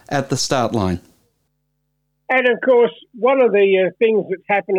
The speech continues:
Speaker 2: as a result of, uh, the disqualification of the Triple Eight cars from the Saturday race is that Cam Waters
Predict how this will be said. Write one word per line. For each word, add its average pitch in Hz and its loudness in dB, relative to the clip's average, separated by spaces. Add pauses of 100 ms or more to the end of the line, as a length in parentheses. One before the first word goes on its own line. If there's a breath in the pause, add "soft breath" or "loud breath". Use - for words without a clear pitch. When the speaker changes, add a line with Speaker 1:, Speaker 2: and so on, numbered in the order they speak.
Speaker 2:
as 160 -4
a 170 -2
result 170 0
of, 175 0 (160)
uh, 143 -2 (220)
the 143 -6
disqualification 190 -2
of 143 -2
the 147 -6
Triple 175 -2
Eight 160 -2 (100)
cars 214 0 (120)
from 156 -2
the 156 -4
Saturday 175 2
race 220 0 (480)
is 202 2
that 202 -2 (100)
Cam 220 0
Waters 220 2